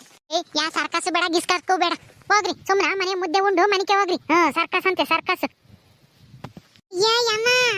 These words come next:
ಅಲ್ಲಿ ಕೋತಿ ಎಲ್ಲ ಹಿಡ್ಕೊಂಡ್ ಬಂದವ್ರೆ. ಕೋತಿ ಕೈಯಾಗೂನು ಸರ್ಕಸ್ ಮಾಡಿಸ್ತಾರಂತೆ. ಹ್ಮ್, ಕೊಡವ ದುಡ್ಡ?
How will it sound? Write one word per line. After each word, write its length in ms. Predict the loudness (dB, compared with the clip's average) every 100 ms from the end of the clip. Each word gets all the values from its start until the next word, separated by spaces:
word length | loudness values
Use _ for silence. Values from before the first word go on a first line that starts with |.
| -2
ಅಲ್ಲಿ 280 | -2 -2 -4
ಕೋತಿ 400 | 0 2 2 2
ಎಲ್ಲ 160 | 4 2
ಹಿಡ್ಕೊಂಡ್ 280 | 2 2 2
ಬಂದವ್ರೆ. 500 | 2 4 4 2 0
ಕೋತಿ 560 | -6 _ 0 0 2
ಕೈಯಾಗೂನು 500 | 2 2 2 2 2
ಸರ್ಕಸ್ 440 | 2 -2 -2 -2 2
ಮಾಡಿಸ್ತಾರಂತೆ. 760 | 0 0 0 0 2 4 4 2 -2 2
ಹ್ಮ್, 500 | 4 6 6 4 2 -6 -20 -18
ಕೊಡವ 560 | -4 -2 -2 -2 -2
ದುಡ್ಡ? 340 | 2 2 2